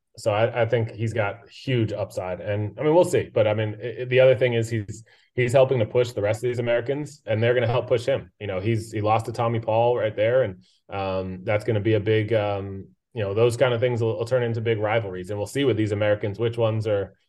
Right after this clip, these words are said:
are the biggest of the rivalries between all these guys, between J J and Ben and, um, and Tommy and Francis and Taylor and all these guys, who's, and Riley when he comes back.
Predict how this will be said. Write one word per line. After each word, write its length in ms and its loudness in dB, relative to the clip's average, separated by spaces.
are 120 0
the 80 -2
biggest 420 0
of 100 -2
the 120 0
rivalries 540 -2
between 720 -2
all 260 2
these 180 -6
guys, 280 -6
between 320 -4
J 180 2
J 380 2
and 300 -8
Ben 420 2
and, 300 -8
um, 580 -8
and 140 -4
Tommy 320 2
and 100 -4
Francis 400 0
and 100 -12
Taylor 360 2
and 100 -4
all 140 2
these 160 -2
guys, 260 -6
who's, 220 -4
and 260 -4
Riley 360 2
when 120 -2
he 100 -2
comes 240 -2
back. 320 -6